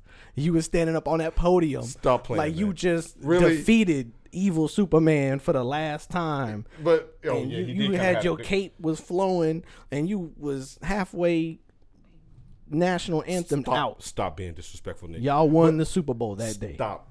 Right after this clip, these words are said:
Speaker 2: being. Come on, man. We, we're
Speaker 1: Step
Speaker 2: literally
Speaker 1: off, Diggs.
Speaker 2: we're, we're literally two minutes into the podcast, and
Speaker 1: It's
Speaker 2: we're gonna have to get
Speaker 1: ridiculous.
Speaker 2: those armor, armor-proof cars. <laughs>
Speaker 1: He can show up. Step, hey, Step Off Diggs. You don't want that smoke.
Speaker 2: Hey, man, you come here for the truth.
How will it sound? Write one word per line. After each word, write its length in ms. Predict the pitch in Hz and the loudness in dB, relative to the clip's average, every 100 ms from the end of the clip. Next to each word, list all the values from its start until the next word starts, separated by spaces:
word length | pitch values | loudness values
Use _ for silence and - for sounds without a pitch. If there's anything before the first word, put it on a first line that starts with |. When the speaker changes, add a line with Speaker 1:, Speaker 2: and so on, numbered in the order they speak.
| - | -12
Speaker 2:
being. 440 | 107 95 90 85 - | -10 -8 -8 -12 -12
Come 180 | - 101 | -12 -10
on, 140 | 87 | -10
man. 200 | 92 92 107 | -12 -12 -10
We, 180 | 127 123 | -10 -8
we're 280 | 131 120 | -8 -8
Speaker 1:
Step 380 | 107 - - 110 | -12 -18 -16 -6
Speaker 2:
literally 260 | 143 - - | -4 -2 0
Speaker 1:
off, 280 | 143 110 123 | 0 -2 -8
Diggs. 220 | 104 101 | -10 -4
Speaker 2:
we're, 220 | 127 117 | -4 -4
we're 180 | 117 123 | -4 -2
literally 320 | 120 110 104 | -2 -4 -6
two 180 | - 117 | -8 -10
minutes 280 | 107 101 - | -8 -10 -14
into 140 | 95 | -20
the 80 | 87 | -18
podcast, 640 | - 92 - 87 82 - | -14 -14 -14 -14 -8 -6
and 220 | - 110 - - - - - - - - - - - - | -6 -6 -10 -12 -14 -16 -18 -20 -20 -20 -20 -20 -20 -20
Speaker 1:
It's 80 | - | -14
Speaker 2:
we're 180 | 127 147 | -8 -4
gonna 160 | 139 | 0
have 100 | 131 127 | -2 -2
to 40 | |
get 60 | 123 | -8
Speaker 1:
ridiculous. 200 | 123 117 | -4 -4
Speaker 2:
those 80 | 117 | -2
armor, 380 | 120 113 113 104 _ _ _ - | -2 -2 -4 -6 _ _ _ -6
armor-proof 500 | 131 135 131 143 131 | -4 -4 -6 -8 -6
cars. 460 | 139 143 139 - - - | 0 2 2 -2 -10 -8
<laughs> 100 | 349 | -4
Speaker 1:
He 60 | - | 2
can 120 | 403 | 2
show 340 | - 165 160 | 4 6 8
up. 200 | 151 170 - - - - - - | 6 4 -2 -20 -20 -20 -20 -16
Step, 300 | 143 226 190 - | -2 0 0 0
hey, 280 | 180 180 131 | 2 2 0
Step 300 | 127 214 - | -2 0 4
Off 200 | 208 208 | 4 4
Diggs. 280 | 202 202 143 | 4 6 6
You 80 | 160 | 4
don't 100 | 151 | 4
want 140 | 135 | 2
that 120 | 127 | 0
smoke. 340 | - 160 131 110 | 0 0 -2 -2
Speaker 2:
Hey, 220 | 104 87 | -10 -12
man, 160 | 87 87 | -14 -16
you 80 | 98 | -14
come 160 | - 110 | -10 -10
here 120 | 104 | -10
for 120 | 101 | -12
the 60 | 90 | -16
truth. 280 | - 95 | -16 -18